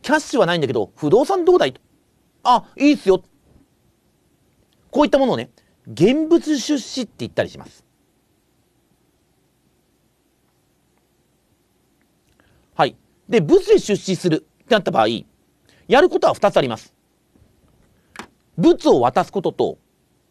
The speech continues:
不動産であれば、名義変更することです。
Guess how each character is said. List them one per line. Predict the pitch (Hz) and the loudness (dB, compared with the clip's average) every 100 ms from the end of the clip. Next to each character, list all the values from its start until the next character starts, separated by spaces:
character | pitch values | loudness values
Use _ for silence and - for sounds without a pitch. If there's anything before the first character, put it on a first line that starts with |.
| _ | _
不 | - 214 | -4 2
動 | 330 | 2
産 | 320 143 | 0 -4
で | 107 | -4
あ | |
れ | |
ば、 | 92 98 - _ _ _ _ - | -4 -4 -6 _ _ _ _ -10
名 | 131 180 247 | 0 2 4
義 | 226 | 2
変 | 220 214 | 0 0
更 | - 107 | -4 -8
す | - | -8
る | |
こ | 92 | -12
と | - | -14
で | |
す。 | - - | -18 -20